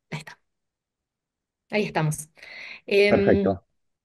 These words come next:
Speaker 1: ahora sí, bueno, me alegro. Cualquier cosa me avisan si se traba alguna diapositiva o algo, que son cosas que suele pasar en la tecnología.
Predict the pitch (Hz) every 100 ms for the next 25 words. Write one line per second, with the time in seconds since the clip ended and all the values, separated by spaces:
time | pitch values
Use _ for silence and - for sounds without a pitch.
0 | _ _ 196 180 156 156 - 185 170 165
1 | 240 277 - 175 165 165 165 202 202 226
2 | 247 262 233 196 214 190 180 170 175 185
3 | 202 196 208 214 196 165 160 180 196 214
4 | 208 180 180 196 196 160 170 170 160 175
5 | 175 180 175 175 170 156 175 170 165 156
6 | 160 147 151 - 151 151